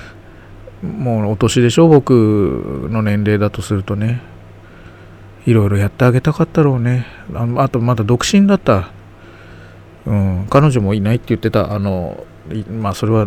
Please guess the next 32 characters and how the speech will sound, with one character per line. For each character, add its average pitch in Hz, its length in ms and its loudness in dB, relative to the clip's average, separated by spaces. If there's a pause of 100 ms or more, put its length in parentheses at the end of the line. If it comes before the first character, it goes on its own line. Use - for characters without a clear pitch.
一 - 220 -2
年 95 100 -2
ぐ 107 80 0
ら 127 60 4
い 117 40 2
前 107 140 -2
に 95 60 -4
聞 - 100 -10
い 98 40 -2
た 98 60 -2
時 107 160 -2
だ 95 100 -4
け 90 100 -6
ど。 95 120 -12 (1200)
あ 107 220 -2
ん 123 80 0
だ 127 100 2
け 131 80 -2
一 117 80 0
生 123 80 0
懸 147 100 0
命 123 100 0
働 107 320 2
い 107 60 0
て 113 140 -2
た 104 160 0
ら、 92 420 -6 (300)
ね、 110 360 -2 (220)
な 107 120 -6
か 110 120 -4
な 110 120 -2
か 110 260 0